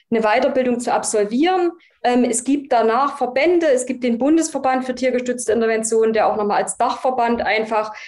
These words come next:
für die Weiterqualifikation, für die Vernetzung, ähm, engagiert ist, sich hier tatsächlich schlau zu machen und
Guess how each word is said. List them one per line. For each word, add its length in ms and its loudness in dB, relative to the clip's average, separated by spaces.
für 460 2
die 320 0
Weiterqualifikation, 1200 0
für 140 -4
die 100 0
Vernetzung, 720 0
ähm, 220 -2
engagiert 640 0
ist, 220 -2
sich 320 -2
hier 340 2
tatsächlich 520 -2
schlau 260 2
zu 160 -4
machen 340 0
und 460 -2